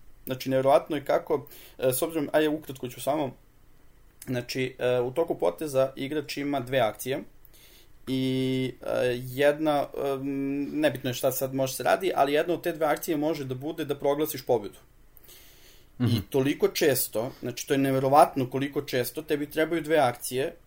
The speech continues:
Speaker 1: da dođeš do toga da ispuniš, e, zadatak, ali fali ti ta još jedna da možeš zapravo da pobediš. I onda će sledeći igrač da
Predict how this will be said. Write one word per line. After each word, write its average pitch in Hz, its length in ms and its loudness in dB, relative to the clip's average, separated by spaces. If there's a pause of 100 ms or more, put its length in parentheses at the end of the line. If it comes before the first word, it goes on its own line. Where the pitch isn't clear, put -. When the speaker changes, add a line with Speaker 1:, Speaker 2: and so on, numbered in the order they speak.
(160)
Speaker 1:
da 123 440 4
dođeš 156 420 4
do 131 120 -4
toga 131 340 4
da 123 120 -2
ispuniš, 135 800 -4 (840)
e, 110 80 -6 (840)
zadatak, 123 800 0 (960)
ali 135 120 8
fali 170 240 10
ti 156 120 -4
ta 160 160 8
još 151 280 4
jedna 143 440 4
da 131 160 -2
možeš 127 300 0
zapravo 120 340 0
da 110 80 -8
pobediš. 110 520 0
I 131 100 -2
onda 151 140 2
će 170 100 -8
sledeći 202 400 2
igrač 143 400 -4
da 127 420 4